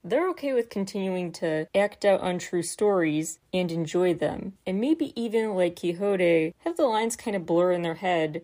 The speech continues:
in their memories about what really happened and what happened as they were making a movie, because at the end of the day, they had control. It was their story, and they find some solace in that. I see many parallels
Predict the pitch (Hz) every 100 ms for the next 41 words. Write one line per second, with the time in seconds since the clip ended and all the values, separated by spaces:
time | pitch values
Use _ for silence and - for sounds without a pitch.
0 | - 180 175 170 185 180 165 160 160 160
1 | 160 156 - - 196 196 190 185 180 175
2 | 170 165 165 151 170 160 160 175 175 160
3 | 165 160 151 - 180 165 175 165 165 160
4 | 160 156 165 175 156 147 151 - 220 -
5 | 381 311 202 190 190 - - 254 285 294
6 | 254 226 233 240 175 196 208 185 - 165
7 | - 147 143 - - 196 180 202 214 170
8 | 185 185 - 170 165 160 160 156 - 196
9 | 196 196 - 220 226 - 185 165 - 180
10 | 175 160 156 - - - 180 165 151 -
11 | - - _ _ _ _ _ _ _ _
12 | 233 233 269 254 226 240 262 233 170 190
13 | 190 202 170 156 160 -